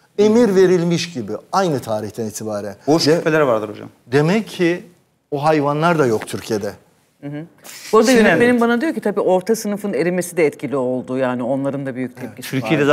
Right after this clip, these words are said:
Speaker 2: zaten orta sınıf kalmadı artık.
Speaker 3: Tabii.
Speaker 2: Yani artık herkes yoksulluk sınırının altında yaşıyor. O önemli bir faktör. Ben iki tane şey, hani peş peşe konuştuk ama iki şeyle ilgili görüşümü belirtmek isterim. Birincisi hani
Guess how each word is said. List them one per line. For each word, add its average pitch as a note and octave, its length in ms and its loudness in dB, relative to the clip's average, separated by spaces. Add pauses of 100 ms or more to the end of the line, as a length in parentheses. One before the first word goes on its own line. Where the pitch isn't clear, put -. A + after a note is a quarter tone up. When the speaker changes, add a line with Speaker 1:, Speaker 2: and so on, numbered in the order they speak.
(100)
Speaker 2:
zaten D3+ 80 0
orta B2+ 300 -2
sınıf C#3 260 -4 (320)
kalmadı D#3+ 400 2
artık. G2 160 -2
Speaker 3:
Tabii. C3 260 -2 (220)
Speaker 2:
Yani G#2+ 220 -2
artık C3 360 -2
herkes C#3+ 380 0
yoksulluk C#3 400 -4
sınırının C3 280 -4
altında C3+ 340 0
yaşıyor. G#2+ 360 -4 (400)
O E3 140 2
önemli D3+ 280 2
bir B2+ 60 -2
faktör. G#2 460 -10
Ben F#3 140 -2
iki - 200 -10
tane D3 260 2
şey, C#3 140 -2
hani C3+ 160 0 (140)
peş C#3 140 -4
peşe - 160 -10
konuştuk C3+ 440 -6
ama G#2+ 200 -4 (440)
iki C#3 140 -12
şeyle C3 260 -4
ilgili A#2+ 120 -4
görüşümü B2+ 360 -2
belirtmek A#2+ 360 -2
isterim. G#2 380 -10
Birincisi D#3 560 -2 (300)
hani C3 180 -2